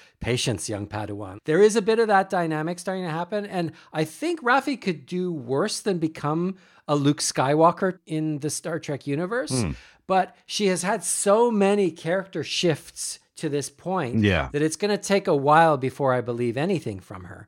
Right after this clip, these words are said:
Speaker 2: Well, that's the thing,
Speaker 1: If she
Speaker 2: yeah.
Speaker 1: sticks with this, I think I could get there and enjoy her in that. But I need to feel like Worf needs her for something.
Speaker 2: Yeah, it does feel like she's just there because she's been kept over.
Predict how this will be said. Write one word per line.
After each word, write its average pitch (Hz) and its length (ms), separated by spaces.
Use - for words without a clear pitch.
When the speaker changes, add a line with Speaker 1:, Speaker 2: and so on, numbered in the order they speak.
Speaker 2:
Well, 131 120
that's 170 140
the - 20
thing, - 140
Speaker 1:
If 92 80
she 127 80
Speaker 2:
yeah. 117 60
Speaker 1:
sticks - 520
with 185 200
this, 139 400
I 160 120
think 196 260
I 277 80
could 147 280
get 139 280
there 285 240
and 170 160
enjoy 131 460
her 143 160
in 139 260
that. 131 380
But 175 400
I 214 180
need 214 400
to 285 100
feel 226 280
like 180 260
Worf 151 320
needs 143 300
her 107 120
for - 140
something. - 480
Speaker 2:
Yeah, 151 300
it 107 160
does 175 200
feel 151 220
like 131 240
she's 117 200
just 127 260
there 110 180
because 98 720
she's 90 320
been 95 220
kept 101 260
over. 92 400